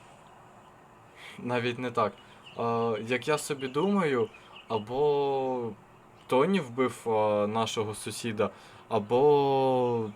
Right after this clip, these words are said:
те, що нам показали в другій кінцівці, це те, що,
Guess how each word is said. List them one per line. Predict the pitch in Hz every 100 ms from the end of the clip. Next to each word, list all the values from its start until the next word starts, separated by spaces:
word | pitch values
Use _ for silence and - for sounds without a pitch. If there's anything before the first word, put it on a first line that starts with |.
| - -
те, | 120
що | -
нам | 135 131
показали | 131 135 127 131 127 127
в | 117 117 120
другій | 135 139 127 117
кінцівці, | 127 123 160 185 - 120
це | - 120 117 - - - -
те, | 131 131
що, | - 135 127 123 117